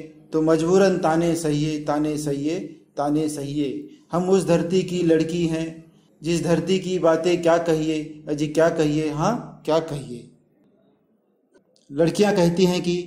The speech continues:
इस भारत की मिट्टी में रानी लक्ष्मीबाई का जन्म हुआ है, जिसने झांसी की रक्षा के लिए स्वयं का बलिदान दे दिया, अपनी जान की भी परवाह नहीं की। इस मिट्टी में रजिया सुल्ताना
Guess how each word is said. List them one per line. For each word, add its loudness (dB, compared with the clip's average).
इस 0
भारत 2
की 2
मिट्टी 2
में -2
रानी 2
लक्ष्मीबाई 0
का 4
जन्म 0
हुआ 2
है, -10
जिसने 0
झांसी 0
की 2
रक्षा 2
के -4
लिए -2
स्वयं -4
का 2
बलिदान 2
दे 0
दिया, -4
अपनी -4
जान 0
की -4
भी 2
परवाह 2
नहीं -4
की। -8
इस -4
मिट्टी 2
में 6
रजिया 4
सुल्ताना 0